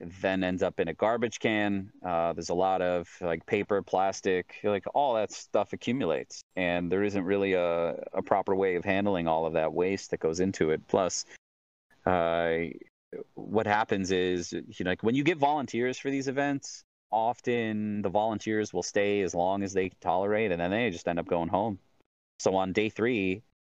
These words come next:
when, you know, you, you're hoping that you have a hundred percent retention of all your volunteers, twenty-five percent of them decided they wanted to go home 'cause there's no obligation for them to stay. They're volunteers.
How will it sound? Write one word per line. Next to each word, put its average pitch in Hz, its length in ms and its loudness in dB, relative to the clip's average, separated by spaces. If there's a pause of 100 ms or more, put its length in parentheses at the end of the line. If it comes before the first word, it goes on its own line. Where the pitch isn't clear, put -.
(140)
when, 92 880 0 (100)
you 95 120 2
know, 92 160 2
you, 90 260 0
you're 90 280 2
hoping 104 380 2
that 90 180 2 (160)
you 101 120 2
have 87 100 0
a 87 40 2
hundred 113 240 0
percent 101 260 0
retention 95 420 0
of 87 80 0
all 101 140 2
your 92 120 0
volunteers, 98 760 0
twenty-five 107 460 0
percent - 220 -2
of 82 40 -2
them 85 140 -2
decided 82 400 -2
they 85 100 2
wanted 82 160 -2
to 80 60 -4
go 73 160 0
home 90 280 -2 (200)
'cause 123 120 2
there's 120 160 0
no 131 180 4
obligation 101 560 0
for 98 100 -6
them 87 120 -2
to 82 80 -6
stay. 175 220 0
They're 87 140 0
volunteers. 90 720 -4